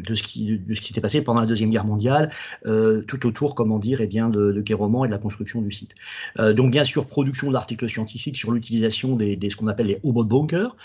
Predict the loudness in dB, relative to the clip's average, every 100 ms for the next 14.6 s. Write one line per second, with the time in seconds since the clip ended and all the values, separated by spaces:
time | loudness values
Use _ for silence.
0 | -20 -18 -8 0 4 6 6 6 4 4
1 | 0 0 0 0 -6 -8 -8 -4 -4 -4
2 | -6 -6 -6 -6 -4 0 0 0 -4 -8
3 | -8 -4 -2 0 -2 -6 -8 -8 -8 -8
4 | -8 -8 -10 -18 -20 -18 -20 -10 0 4
5 | 6 6 6 4 2 0 4 4 4 2
6 | 2 0 0 -2 -2 -6 -4 -6 -4 -4
7 | -2 -4 -4 -2 -2 -2 -2 -4 -2 0
8 | 2 2 0 0 -2 -2 -4 -8 -10 -18
9 | -18 -10 -2 2 4 4 0 -2 -4 -2
10 | 2 2 2 0 0 -2 -4 -2 -2 0
11 | 0 0 0 0 2 2 2 0 0 0
12 | -2 -6 -10 _ _ -10 -4 0 2 2
13 | 2 0 -2 -2 -2 0 0 -2 -6 -4
14 | -4 -2 -4 -4 -10 -14